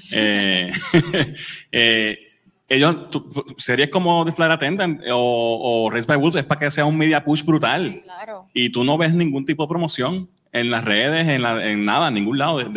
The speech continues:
Speaker 1: de shows buenos que tienen, que están invirtiendo millones de dólares en producirlo, y no se los quieren enseñar a nadie. Entonces están contando con clientes que, que vienen porque están con otros servicios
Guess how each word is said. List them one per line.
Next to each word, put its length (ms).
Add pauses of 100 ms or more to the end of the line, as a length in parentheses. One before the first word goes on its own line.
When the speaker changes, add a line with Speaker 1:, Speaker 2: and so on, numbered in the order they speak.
(160)
Speaker 1:
de 60 (140)
shows 260
buenos 260
que 100
tienen, 220
que 60
están 180
invirtiendo 520
millones 320
de 60
dólares 280
en 80
producirlo, 640 (480)
y 120
no 100
se 100
los 80
quieren 220
enseñar 300
a 60
nadie. 300 (420)
Entonces 280
están 160
contando 460
con 480
clientes 420
que, 360
que 140
vienen 320
porque 520
están 420
con 160
otros 160
servicios 480